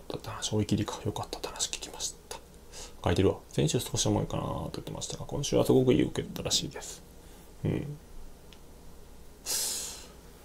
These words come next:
あとは展開考えるか。<laughs> あとは展開考えよう。まあ、相手関係でターコイステークスかフラーカップとかちょっと前のとこ走って勝ってるから大したことないと思うんやけど。うん。と思う、思うんや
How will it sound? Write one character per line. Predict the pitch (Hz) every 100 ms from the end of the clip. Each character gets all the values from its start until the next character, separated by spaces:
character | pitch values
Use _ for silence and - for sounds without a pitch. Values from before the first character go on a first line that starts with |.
| -
あ | 131
と | 175
は | 147
展 | 131 143
開 | 139 131
考 | 123 120
え | 113
る | 104
か。 | 113 - - - - -
<laughs> | - - - -
あ |
と | -
は | 80
展 | 104 95
開 | 98
考 | - 95 92
え |
よ | 92
う。 | 98
ま | 104 156
あ、 |
相 | 240
手 | 247
関 | 233 254
係 | 185
で | 117
タ | -
ー | 143
コ | 170 185
イ |
ス | 185
テ | -
ー | 175
ク |
ス | 131
か | 104
フ | 98
ラ |
ー | 107
カ | -
ッ |
プ |
と | 123
か | 104
ち |
ょ | 98
っ |
と | 143
前 | 190
の | 196
と | 151
こ | 110
走 | 120
っ |
て | -
勝 | - 87
っ |
て | 107
る |
か | 104
ら | 90
大 | 156
し |
た | 101
こ |
と | 92
な | 87 110
い |
と | 95
思 | 98
う |
ん |
や | 92
け | -
ど。 | 87 - - - - - - -
う |
ん。 | 92 85 - - -
と | 110
思 | 151 175
う、 | -
思 | 175
う |
ん |
や | 175